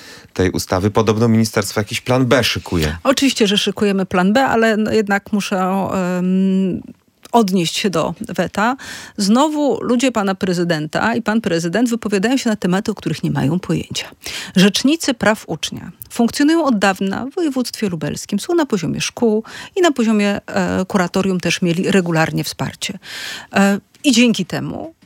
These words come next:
Speaker 2: też szkoły i nauczyciele, którzy byli tymi rzecznikami i wspierali młodzież, mówią: „Znacznie mniej konfliktów, znacznie większy porządek, e,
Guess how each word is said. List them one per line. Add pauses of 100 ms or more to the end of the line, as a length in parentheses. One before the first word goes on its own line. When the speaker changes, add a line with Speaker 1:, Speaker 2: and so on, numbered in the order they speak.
(460)
Speaker 2:
też
szkoły
i
nauczyciele,
którzy
byli
tymi
rzecznikami
i
wspierali
młodzież,
mówią: (200)
„Znacznie
mniej
konfliktów, (260)
znacznie
większy
porządek,
e,